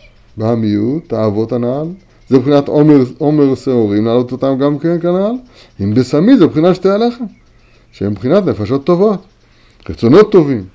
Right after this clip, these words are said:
שהם נקראים אדם, בעלי דעה ושכל, ועל ידי זה מקבלים התורה בשבועות כנ"ל, ואזי נמשך השגחה שלמה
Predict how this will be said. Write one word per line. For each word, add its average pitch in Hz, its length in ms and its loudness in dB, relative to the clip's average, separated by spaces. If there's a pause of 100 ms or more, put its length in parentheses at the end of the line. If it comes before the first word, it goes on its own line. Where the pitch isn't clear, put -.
(300)
שהם 101 220 -6
נקראים 143 380 0
אדם, 156 500 2
בעלי 117 260 2
דעה 160 360 0
ושכל, 175 480 -4 (500)
ועל 90 100 -6
ידי 123 240 0
זה 185 120 0
מקבלים 139 460 -4
התורה 160 320 -4
בשבועות 147 560 -4
כנ"ל, 160 380 -4 (520)
ואזי 110 340 -2
נמשך 139 260 -2
השגחה 117 400 -10
שלמה 120 560 -8